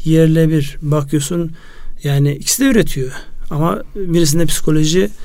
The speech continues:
sürekli olumsuzu satın alırken öbürü hep gelecekle alakalı,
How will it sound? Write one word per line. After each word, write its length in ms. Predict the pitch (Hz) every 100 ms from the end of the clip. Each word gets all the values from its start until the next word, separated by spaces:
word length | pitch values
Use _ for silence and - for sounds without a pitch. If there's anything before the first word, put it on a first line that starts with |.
| - -
sürekli 440 | - - 170 147 156
olumsuzu 560 | 156 160 147 160 160
satın 300 | 151 160 147
alırken 340 | 147 143 139 175
öbürü 400 | 165 147 170 208 - - - -
hep 240 | - 165 -
gelecekle 440 | 160 156 160 160
alakalı, 520 | 139 135 135 139 139